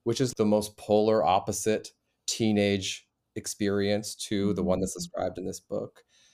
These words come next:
Speaker 1: So it felt like it really highlighted the contrast of, like, what I, you know, Clueless is, like, an extreme version. And it's not really my experience at all either growing up, but it's more
Speaker 2: Mm-hmm.
Speaker 1: so connected to what I understand of what the teenage experience is relative to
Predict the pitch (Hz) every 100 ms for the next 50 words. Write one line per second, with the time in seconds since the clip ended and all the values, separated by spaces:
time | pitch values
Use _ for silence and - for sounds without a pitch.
0 | _ - 110 113 117 117 110 87 101 98
1 | 90 92 92 87 87 - 87 90 87 92
2 | 90 90 - 87 90 85 85 - 87 85
3 | 90 87 92 95 _ _ _ - 147 101
4 | - 135 113 92 92 87 87 - 92 95
5 | 85 85 92 78 80 82 87 - 90 -
6 | 85 87 82 85 - 87 82 85 87 90
7 | 87 87 87 82 82 - 87 87 90 -
8 | 87 90 - 80 85 - 90 85 76 82
9 | _ - 80 85 - 87 87 95 90 87
10 | 87 87 87 87 90 85 82 87 - 87
11 | _ - - - 82 85 85 90 - 92
12 | 90 90 87 - 92 90 - - 90 -
13 | 92 - - 101